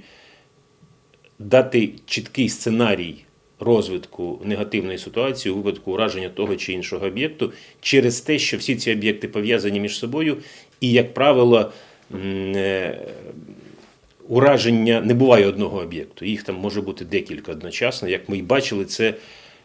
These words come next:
в минулому році, в минулому році на початку, м, поточного року. Е, тому, м, ще раз скажу, що, м, навряд чи можна, м, е, чітко спрогнозувати наслідки, як, до яких можуть призвести ураження,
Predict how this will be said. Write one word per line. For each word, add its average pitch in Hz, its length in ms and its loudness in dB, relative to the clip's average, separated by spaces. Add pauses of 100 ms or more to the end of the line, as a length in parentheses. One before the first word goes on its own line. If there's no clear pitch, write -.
(160)
в 92 180 -10
минулому 107 420 4
році, 92 300 -6
в 90 40 -8
минулому 135 280 0
році 104 240 0
на 95 60 -4
початку, 98 600 -2
м, 90 240 -8
поточного 80 560 -8
року. - 260 -16 (920)
Е, 90 180 -8
тому, 131 580 2
м, 101 200 -4
ще 147 180 0
раз 127 120 2
скажу, 117 300 0
що, 110 760 2
м, 98 220 -6
навряд 117 380 4
чи 107 120 -2
можна, 107 520 0 (140)
м, 92 200 -8
е, 85 480 -10 (600)
чітко - 420 2
спрогнозувати 107 880 0
наслідки, 101 800 -4 (340)
як, 101 140 -2 (120)
до 101 160 -4
яких 107 460 -2
можуть 101 380 -4
призвести 101 500 -2
ураження, 92 640 -2